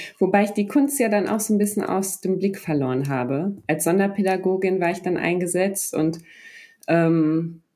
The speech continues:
ja, da ist es in der Grundschule so, dass man für Mathe und Deutsch eingesetzt wird und alles andere ist immer so ein bisschen hinten runtergefallen.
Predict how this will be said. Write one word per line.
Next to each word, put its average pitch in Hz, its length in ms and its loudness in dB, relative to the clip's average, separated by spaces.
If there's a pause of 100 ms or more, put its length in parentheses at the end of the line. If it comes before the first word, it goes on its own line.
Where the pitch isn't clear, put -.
ja, 160 280 2
da 165 200 2
ist 190 220 -2
es 196 140 0
in 180 100 2
der 185 120 2
Grundschule 190 520 2
so, 180 200 0
dass 170 280 0
man 151 440 2 (120)
für - 160 -4
Mathe 175 420 0
und 170 200 -2
Deutsch 208 360 0
eingesetzt 202 680 0
wird 202 160 0
und 170 180 -2
alles 165 260 -2
andere 185 360 -2
ist - 180 -6
immer 170 180 -2
so 165 80 -2
ein 165 80 0
bisschen 170 300 -4
hinten 165 260 -4
runtergefallen. 160 960 -4